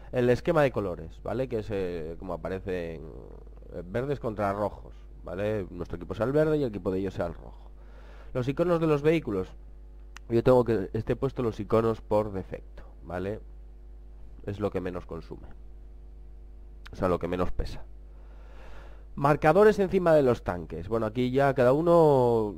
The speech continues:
según le vaya apareciendo. Bueno, yo tengo puesto, eh, la sombra de los marcadores que sea una sombra fuerte, el campo de texto que sea el nombre de vehículo,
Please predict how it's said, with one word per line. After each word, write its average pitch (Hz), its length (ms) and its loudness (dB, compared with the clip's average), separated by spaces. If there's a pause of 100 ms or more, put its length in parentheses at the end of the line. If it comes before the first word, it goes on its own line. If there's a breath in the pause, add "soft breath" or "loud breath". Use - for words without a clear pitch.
según 127 280 0
le 123 60 6
vaya 113 120 6
apareciendo. 92 440 -2
Bueno, 92 140 -2
yo 131 140 2
tengo 147 180 4
puesto, 98 500 0
eh, 95 640 0
la 107 140 2
sombra 139 220 2
de 139 120 0
los 135 160 0
marcadores 127 360 0
que 104 40 -8
sea 110 140 -4
una 104 120 -4
sombra 110 260 -4
fuerte, 175 500 2 (240)
el 104 160 -4
campo 120 260 0
de 117 60 2
texto 113 380 -6
que 87 160 -6
sea 90 320 0
el 87 100 -4
nombre 92 240 -2
de 113 80 0
vehículo, 156 640 4